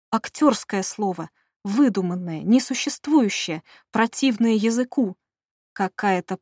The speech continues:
праздная рожа, а не человеческое слово". Сейчас многим уже странно читать о такой неприязни к, казалось бы, обычному слову, хотя многие словари до сих пор закрепляют за ним помету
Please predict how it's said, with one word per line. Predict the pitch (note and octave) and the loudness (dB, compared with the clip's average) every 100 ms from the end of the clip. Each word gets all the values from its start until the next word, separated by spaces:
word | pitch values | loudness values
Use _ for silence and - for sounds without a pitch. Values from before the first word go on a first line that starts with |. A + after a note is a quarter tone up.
| - | -4
праздная | G3+ G3 F#3 F#3+ F#3+ F#3 F#3 | 0 2 2 0 0 0 0
рожа, | A#3+ G3+ F3 D3+ E3 _ _ | 2 2 2 -6 -10 _ _
а | - | -2
не | F#3+ F3 | 0 0
человеческое | - F3+ F3 D#3+ - - E3+ | -4 -4 -4 -4 -8 -8 -8
слово". | - - A3 F3+ D3 - _ _ _ _ _ _ _ _ _ _ _ | -8 -2 0 0 -2 -10 _ _ _ _ _ _ _ _ _ _ _
Сейчас | - G3+ G3 - | -10 -6 -6 -2
многим | G#3+ A3+ A#3+ A3 - | 0 2 2 -2 -4
уже | G#3+ G#3 | -6 -6
странно | - - C4 A#3+ G#3+ | -8 -2 2 2 0
читать | - G3+ G3 | -4 -6 -6
о | F#3+ | -6
такой | F#3+ G3+ | -6 -2
неприязни | G3+ G3+ G#3 G#3+ G#3+ F#3 F3+ F3 _ | 0 0 -2 -2 -2 -2 -6 -10 _
к, | - _ | -20 _
казалось | - G3 F#3 G3+ G#3 F#3+ | -4 -4 -2 -2 -2 -2
бы, | F#3+ - | -6 -6
обычному | A3+ A3+ C#4+ B3 - F#3 F#3 | -4 0 2 2 0 -4 -4
слову, | - B3+ G#3 E3+ - _ _ _ | -2 0 0 -2 -14 _ _ _
хотя | G3+ G#3+ | -4 0
многие | G#3 D#4 B3+ | 2 2 2
словари | A#3 G#3+ G3 A#3 | 0 -4 -2 0
до | A#3+ | 0
сих | A#3+ C#4 - | -2 -6 -6
пор | A3+ G3+ | -4 -4
закрепляют | F#3 F3+ - F#3 G#3 A3 | -6 -8 -8 -6 -2 -2
за | F#3+ | -2
ним | E3+ G3 | -4 -4
помету | G3 F3 F3+ F3+ E3+ | -4 -4 -6 -6 -10